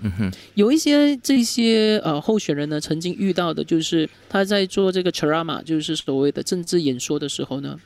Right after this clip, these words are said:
Speaker 2: 就有一群人驾着这个摩托车在那边制造噪音，
Speaker 1: 嗯哼。
Speaker 2: 就是地方势力所做的。那有一些候选人呢，也因为他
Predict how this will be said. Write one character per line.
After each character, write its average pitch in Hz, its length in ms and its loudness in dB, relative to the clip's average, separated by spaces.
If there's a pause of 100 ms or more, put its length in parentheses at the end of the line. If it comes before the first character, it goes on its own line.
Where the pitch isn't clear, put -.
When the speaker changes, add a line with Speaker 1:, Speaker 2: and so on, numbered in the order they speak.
(300)
Speaker 2:
就 233 140 -2
有 202 80 0
一 208 100 -2
群 160 500 -2
人 151 300 -2
驾 180 180 0
着 170 140 -4
这 170 120 -6
个 156 80 -2
摩 139 240 -4
托 160 180 0
车 156 300 -4
在 170 160 -6
那 165 220 -6
边 156 240 -10
制 - 120 -6
造 160 140 -4
噪 135 260 -4
音， 135 300 -12
Speaker 1:
嗯 107 140 2
哼。 90 200 -2 (160)
Speaker 2:
就 - 120 -4
是 175 80 -4
地 180 160 2
方 165 180 -4
势 - 160 -4
力 160 100 2
所 127 200 -6
做 - 200 -4
的。 - 120 -16 (180)
那 226 160 0
有 190 180 2
一 226 40 2
些 233 240 2
候 226 180 0
选 147 180 -2
人 143 160 -4
呢， 165 140 -4
也 151 140 -2
因 175 240 -4
为 180 240 0
他 165 480 -4